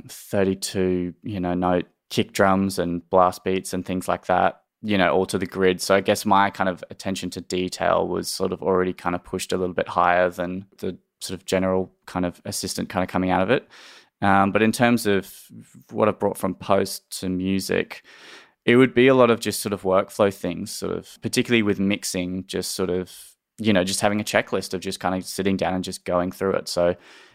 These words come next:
listening to a track, do I need to do any auto tune? Cool. Just sitting down, just doing that one hit, checking it off. It's done. Cool. Moving on. All right. Do I need to edit the drums? Do I need to,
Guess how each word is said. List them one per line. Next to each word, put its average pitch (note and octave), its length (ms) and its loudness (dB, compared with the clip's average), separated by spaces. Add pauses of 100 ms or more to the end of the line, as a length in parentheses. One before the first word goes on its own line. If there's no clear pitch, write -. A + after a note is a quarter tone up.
(100)
listening G2 280 -2
to - 120 -14
a - 20 -12
track, - 360 0
do F#2 80 -6
I F#2+ 40 -2
need F#2 160 -2
to F#2+ 60 -10
do F#2 140 0
any F#2 120 0
auto F2+ 300 2
tune? F2+ 520 -6 (200)
Cool. F#2 300 0 (120)
Just - 180 -8
sitting F#2 220 2
down, F2 360 0
just - 180 -10
doing F#2 180 -2
that E2+ 160 -2
one F2+ 180 -4
hit, F2+ 320 -2 (220)
checking G2 320 0
it F2+ 100 0
off. F2 240 0
It's - 200 -12
done. F2 500 -6
Cool. - 280 -4 (240)
Moving F2+ 300 0
on. F2 320 -2 (320)
All G2 80 0
right. F#2+ 160 0
Do F#2+ 80 -2
I F#2 40 0
need F#2 140 -2
to - 80 -4
edit F#2 140 -2
the F#2 60 -12
drums? F#2 480 0
Do F2+ 120 -4
I F2 60 -6
need F2+ 200 -8
to, F2 280 -2